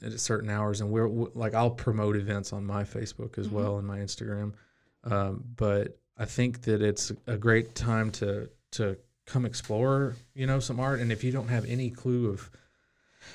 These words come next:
Speaker 1: you know, what ki-, type of art you may wanna have at your house, you wanna start your art collection, you know, I mean, this is a great time to talk to other artists, to
Speaker 2: Mm-hmm.
Speaker 1: talk to a gallery owner, you know, to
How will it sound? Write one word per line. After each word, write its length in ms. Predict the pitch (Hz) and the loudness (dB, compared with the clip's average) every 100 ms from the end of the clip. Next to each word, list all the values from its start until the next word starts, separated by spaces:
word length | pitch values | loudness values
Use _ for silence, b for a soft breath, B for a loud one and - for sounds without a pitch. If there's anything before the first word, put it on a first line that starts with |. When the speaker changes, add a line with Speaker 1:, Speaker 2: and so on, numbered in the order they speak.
| b - | b 2
Speaker 1:
you 140 | 117 | 6
know, 100 | 101 | 6
what 240 | - 120 | 4 0
ki-, 100 | - | -2
type 280 | 120 127 120 | 0 4 4
of 120 | 101 | 4
art 220 | - 117 113 | 2 0 2
you 100 | 107 | 0
may 160 | 107 | 0
wanna 200 | 113 95 | 0 -2
have 180 | 104 113 | 0 0
at 120 | 120 | 0
your 100 | 117 | 2
house, 240 | 123 123 113 | 2 2 -2
you 60 | |
wanna 140 | 107 - | -4 -4
start 380 | - 110 113 | -2 0 0
your 140 | 120 120 | 0 0
art 200 | 117 113 | 0 0
collection, 600 | 123 120 120 - 117 117 | 0 0 0 -2 -2 0
you 120 | 113 | 0
know, 240 | 117 113 110 | 2 0 0
I 40 | |
mean, 220 | 107 104 | 0 0
this 160 | 110 - | -2 -2
is 120 | 107 | -2
a 40 | 104 | 2
great 280 | 113 110 - | 2 2 0
time 280 | 117 110 98 | -2 -2 -2
to 160 | 110 | -6
talk 440 | - - - 120 120 | -4 -4 -2 -2 -4
to 120 | 113 | -2
other 220 | 104 101 113 | 0 0 2
artists, 400 | 101 101 98 - | 2 2 -2 -4
to 60 | 190 | -4
Speaker 2:
Mm-hmm. 140 | 175 | 0
Speaker 1:
talk 200 | 127 117 120 | 0 0 0
to 160 | 113 | -2
a 40 | 101 | 0
gallery 480 | 110 104 104 104 | 2 2 2 0
owner, 440 | 107 104 101 101 104 | 0 -2 -2 -4 -4
you 120 | 113 | -4
know, 220 | 107 104 104 | -2 -2 -4
to 340 | - 104 | -4 -4